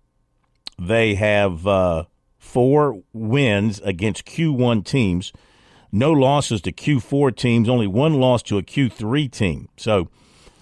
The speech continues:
uh, five of their six losses have been against, uh, top-rated competition. And then their, um, their strength of schedule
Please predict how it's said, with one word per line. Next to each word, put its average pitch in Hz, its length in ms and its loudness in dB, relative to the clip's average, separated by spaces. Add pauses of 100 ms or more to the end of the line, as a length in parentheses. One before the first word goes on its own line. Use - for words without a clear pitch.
(160)
uh, 78 280 -8 (360)
five 139 340 0
of 147 100 0
their 127 140 2
six - 280 -2
losses 123 440 0
have 95 140 -4
been 113 160 2
against, 98 480 -4
uh, 87 260 0 (420)
top-rated 110 520 0
competition. 98 760 -4 (720)
And 95 240 -4
then 131 380 2 (160)
their, 107 580 0
um, 92 300 0 (1300)
their 104 220 -4
strength 143 380 -2
of 90 100 -6
schedule 92 760 -4